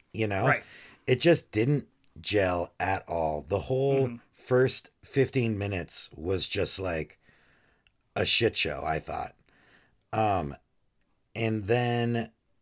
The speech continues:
Speaker 1: so, I, I mean, and then on top of going into it already pissed about all those awards being handed
Speaker 2: Mm-hmm.
Speaker 1: out before. So I was just like,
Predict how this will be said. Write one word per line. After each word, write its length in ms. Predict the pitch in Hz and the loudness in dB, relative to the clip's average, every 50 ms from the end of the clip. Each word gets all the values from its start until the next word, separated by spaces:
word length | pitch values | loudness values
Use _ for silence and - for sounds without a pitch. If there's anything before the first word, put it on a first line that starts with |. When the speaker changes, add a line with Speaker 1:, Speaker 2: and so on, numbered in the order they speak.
| _ _ _ _ - | _ _ _ _ -12
Speaker 1:
so, 320 | - - - - 139 127 | -8 -2 4 4 4 4
I, 180 | - 131 131 104 | 4 2 0 2
I 20 | - | 2
mean, 320 | 127 135 131 120 110 107 - _ | 2 2 2 2 0 -4 -8 _
and 220 | - 135 131 127 120 | -4 -2 0 2 4
then 180 | 143 139 123 107 | 4 4 4 2
on 200 | - 117 117 110 | 0 0 0 2
top 240 | - 123 113 104 | 4 2 4 4
of 140 | - 101 95 | 2 -2 0
going 320 | 87 117 104 98 98 95 98 | 0 0 0 0 -2 -4 -4
into 360 | 98 95 87 - - 98 92 | -4 -4 -4 -4 -2 -2 0
it 220 | 87 87 82 - - _ - - - - _ _ _ _ | 0 -2 -4 -6 -10 _ -20 -20 -20 -20 _ _ _ _
already 640 | 123 110 101 95 92 98 95 90 87 85 80 76 - - _ _ _ _ _ _ _ _ _ _ _ _ _ _ _ _ _ _ _ _ _ _ _ - | 2 4 4 4 4 4 2 2 2 0 -2 -4 -6 -10 _ _ _ _ _ _ _ _ _ _ _ _ _ _ _ _ _ _ _ _ _ _ _ 0
pissed 340 | - 127 107 87 - - - | 2 4 4 4 0 -4 -6
about 320 | - - 90 87 85 87 | -4 -2 -2 -2 -2 -2
all 160 | - - 101 92 | -2 -2 -2 -2
those 220 | 85 92 90 85 | -2 -2 -2 -2
awards 360 | 95 85 82 85 85 80 69 | -4 -4 -2 -4 -4 -4 -6
being 260 | - - 82 78 73 | -6 -6 -4 -4 -4
handed 280 | 78 85 82 80 - 76 | -6 -6 -6 -6 -4 -4
Speaker 2:
Mm-hmm. 120 | 78 78 | -4 -6
Speaker 1:
out 100 | 78 - | -6 -8
before. 480 | - 85 78 - - - 73 69 - - - - - 123 117 - - - - - _ _ | -10 -10 -10 -10 -10 -10 -10 -10 -12 -16 -18 -18 -18 -18 -18 -18 -20 -20 -20 -20 _ _
So 180 | - - - 135 | -8 0 2 4
I 160 | 123 113 127 | 4 6 8
was 180 | 135 147 143 - | 8 8 6 6
just 300 | - 131 113 98 - - | 2 2 2 0 2 2
like, 300 | 107 90 87 80 - | 2 2 2 0 -4